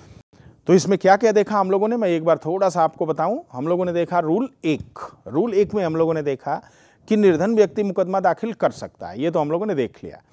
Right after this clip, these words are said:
लेकिन क्वेश्चन ये है कि निर्धन है कौन, तो इसके लिए हमारे पास एप्लीकेशन है, हमारे पास कंडीशंस हैं और तीन एक्सप्लेनेशन है, और तीनों एक्सप्लेनेशन बताते हैं कि इस आधार पे आप डिसाइड कर सकते हैं कि वो बंदा निर्धन है कि नहीं है।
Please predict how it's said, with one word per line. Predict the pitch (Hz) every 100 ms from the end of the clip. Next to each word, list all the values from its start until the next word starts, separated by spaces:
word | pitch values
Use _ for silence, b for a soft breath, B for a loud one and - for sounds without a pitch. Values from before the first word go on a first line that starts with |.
| b b -
लेकिन | 156 202
क्वेश्चन | 180 165 - 233
ये | 226
है |
कि | 240
निर्धन | 208 165 160 214
है | 110 131 160
कौन, | 117 98
तो | 95 156
इसके | 156 214
लिए | 202
हमारे | 165 151 165
पास | 175 165
एप्लीकेशन | 156 139 117 110 - 101 80
है, | 57 B B
हमारे | 147 165 190
पास | 175 165
कंडीशंस | - 143 135 - 110 92
हैं | 85
और | 110 -
तीन | 208 214
एक्सप्लेनेशन | - - 151 135 123 - 104
है, | 95
और |
तीनों | 98 180 240
एक्सप्लेनेशन | 202 - 185 170 180
बताते | 165 151 143 156
हैं | 139 147 B B -
कि | 220
इस | 247
आधार | - 143 165
पे | 185
आप | 180
डिसाइड | 165 135 143 180
कर | 185
सकते | 156 156 139
हैं | 151
कि | 165
वो | 143
बंदा | 135 147
निर्धन | 147 117 143 156
है | 208
कि | 254
नहीं | 220 202
है। | 190